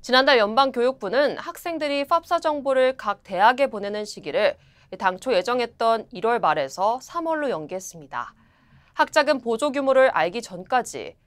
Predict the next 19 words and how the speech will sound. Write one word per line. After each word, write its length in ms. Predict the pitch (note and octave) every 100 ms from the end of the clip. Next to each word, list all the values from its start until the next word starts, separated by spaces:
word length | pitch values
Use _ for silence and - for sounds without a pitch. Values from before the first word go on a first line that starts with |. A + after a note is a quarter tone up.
| _
대학 300 | - F#3+ G#3+
결정을 500 | A3 F3 D3+ A#3+ B3+
내리는 360 | G3+ G3 G#3 G#3
것이 320 | G3+ F3 F#3
힘들어지면서 1000 | G#3+ D#4+ D#4+ C#4+ A3 F#3 B2+ - F3 - _ _ _ _
디시전 480 | - A3 C#4 D4 C4+
데이도 480 | G#3+ D3+ F3+ A#3 G3
연기되고 480 | D3+ G3+ C4+ F3 E3+
있는 180 | E3+
겁니다. 520 | D#3 C#3+ - A2+ - - _ _ _ _ _ _
하지만 420 | - D#4 D#4 D#4
프린스턴을 480 | D4 F#4+ F#4 F4+ E4
비롯한 540 | C#4+ C4 C4 B3+ A#3+ -
아이비리그 560 | C#3+ F#3 C#4 C4 B3+
사립대학들은 960 | B3 C4 C4 - G#3+ A3 F3 E3+ G#3 - _ _ - E3
등록 340 | G3 A3 B3+
마감일을 560 | F#3 F3 A3+ A3 G#3+ G3+
연장할 460 | D3+ E3+ A#3+ B3 A#3+
계획이 540 | G#3 D3 - F#3